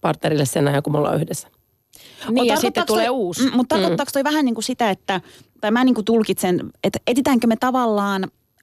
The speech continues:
Speaker 3: koko ajan parempaa? Vai?
Speaker 1: Niin, no toi, tai olisiko sopivampaa, mikä
Speaker 3: Niin,
Speaker 1: on
Speaker 3: niin, tai
Speaker 1: parempi.
Speaker 3: siis,
Speaker 1: Niin kuin,
Speaker 3: tai niin, miten,
Speaker 1: tavallaan,
Speaker 3: miten se
Speaker 1: niin,
Speaker 3: nyt
Speaker 1: ja
Speaker 3: sanoo,
Speaker 1: ajoitus
Speaker 3: mut
Speaker 1: on, että en mä tiedä, että kaikkihan paljon ajoituksesta kiinni. Esimerkiksi jos mietitään sarjamonogamia, että jos me ollaan todella nuoria,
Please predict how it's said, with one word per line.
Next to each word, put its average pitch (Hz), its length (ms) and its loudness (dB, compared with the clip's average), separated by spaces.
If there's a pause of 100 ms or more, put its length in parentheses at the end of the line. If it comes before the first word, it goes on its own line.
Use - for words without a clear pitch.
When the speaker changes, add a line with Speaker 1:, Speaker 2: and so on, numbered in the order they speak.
Speaker 3:
koko 294 280 -2
ajan 190 300 0
parempaa? 160 920 -4 (2000)
Vai? 175 120 0 (160)
Speaker 1:
Niin, 302 440 2
no 262 100 2
toi, 233 200 0
tai 214 240 -2 (180)
olisiko - 260 -2 (180)
sopivampaa, 185 760 0
mikä 214 180 2
Speaker 3:
Niin, - 0 -
Speaker 1:
on - 40 2
Speaker 3:
niin, 269 80 0
tai 220 100 2
Speaker 1:
parempi. 220 200 0
Speaker 3:
siis, 285 140 0
Speaker 1:
Niin 285 140 2
kuin, 277 100 0
Speaker 3:
tai 320 140 -2
niin, 302 40 -2
miten, 302 140 2
Speaker 1:
tavallaan, 277 300 0
Speaker 3:
miten 240 200 0
se 294 80 0
Speaker 1:
niin, 302 100 2
Speaker 3:
nyt 254 60 2
Speaker 1:
ja 233 60 2
Speaker 3:
sanoo, 294 200 2
Speaker 1:
ajoitus 233 320 0
Speaker 3:
mut - 120 -4
Speaker 1:
on, 247 80 2
että 240 200 -2
en 247 100 0
mä 226 120 2
tiedä, 226 260 0
että 220 100 -4
kaikkihan 214 320 0
paljon 220 240 0
ajoituksesta 190 600 0
kiinni. 151 260 2
Esimerkiksi 151 320 0
jos 147 100 -2
mietitään 151 380 0
sarjamonogamia, 156 720 0
että - 100 -2
jos 175 120 2
me 165 80 2
ollaan 160 200 2
todella 165 300 2
nuoria, 180 540 4